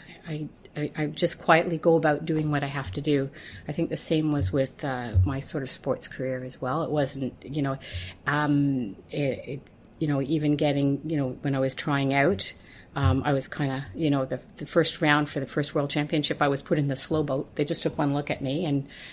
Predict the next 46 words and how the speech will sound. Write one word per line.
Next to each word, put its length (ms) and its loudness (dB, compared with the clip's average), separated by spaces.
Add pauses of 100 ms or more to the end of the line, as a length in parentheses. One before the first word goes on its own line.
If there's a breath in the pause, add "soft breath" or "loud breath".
(220 loud breath)
you 100 -2
know, 120 4
I 120 2
probably 300 -2
didn't 240 2
fit 200 0
the 60 -4
profile. 400 2
I'm 120 2
a 20 2
little 160 0
shorter, 540 2
and, 220 0 (440 loud breath)
and, 460 2
um, 540 0
you 120 0
know, 80 2
but 140 2 (240)
the, 140 -2 (760)
anyway, 460 0
that's, 400 0
that's 720 -2 (120)
who 140 2
I 100 0
am. 260 -2
I'm, 260 -6
they, 180 -2 (100)
they 100 4
don't 180 2
see 120 -2
me 100 2
coming. 380 0
I'm 240 -2 (300 loud breath)
a 60 -2
little 260 4
unassuming, 640 2
even 260 4
in 100 2
a 60 2
boardroom 560 2
where 300 -2
I'm 180 -2
mostly 400 0
working 320 -2
with 180 -6
males, 540 0